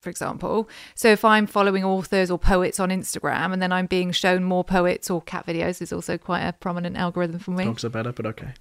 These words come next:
Speaker 1: No, you didn't just say that on the Submade Human podcast.
Speaker 2: True, there's a really cute
Speaker 1: That
Speaker 2: puppy
Speaker 1: will be
Speaker 2: outside,
Speaker 1: cut out,
Speaker 2: so,
Speaker 1: absolutely
Speaker 2: yeah,
Speaker 1: cut out.
Speaker 2: that's rude.
Speaker 1: Although that's presenting me with content and all of that's automatic, a human being has so-, thought that that cat video was adorable,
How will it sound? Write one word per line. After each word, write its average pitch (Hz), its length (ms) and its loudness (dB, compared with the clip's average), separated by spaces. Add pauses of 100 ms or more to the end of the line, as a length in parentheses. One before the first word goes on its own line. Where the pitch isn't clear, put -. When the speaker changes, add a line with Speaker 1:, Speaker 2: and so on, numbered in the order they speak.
(140)
Speaker 1:
No, 190 880 2 (160)
you 180 140 -12
didn't - 240 -10
just - 200 -12
say - 160 -8
that - 140 -8
on - 60 -10
the - 80 -10
Submade 180 440 -10
Human 95 280 -12
podcast. 107 140 -12
Speaker 2:
True, - 200 -8
there's - 300 -8
a 107 60 -6
really 98 180 -8
cute - 260 -12
Speaker 1:
That - 160 -10
Speaker 2:
puppy 139 120 -6
Speaker 1:
will 190 60 -8
be 185 60 -6
Speaker 2:
outside, 185 180 -8
Speaker 1:
cut 185 140 -6
out, 175 200 -8
Speaker 2:
so, - 100 -10
Speaker 1:
absolutely - 480 -10
Speaker 2:
yeah, - 100 -12
Speaker 1:
cut - 160 -8
out. 175 240 -10
Speaker 2:
that's - 160 -14
rude. - 300 -12
Speaker 1:
Although 277 360 6
that's 262 300 8
presenting 226 500 4
me 220 100 2
with 202 120 2
content 202 500 2
and 196 140 0
all 190 100 2
of 190 60 4
that's 196 200 2
automatic, 202 520 2
a 190 60 0
human 226 320 0
being 190 320 4
has 190 120 -2
so-, - 340 -2
thought 233 180 2
that - 80 -2
that - 160 0
cat - 180 -2
video 196 220 0
was 185 100 -2
adorable, 196 720 0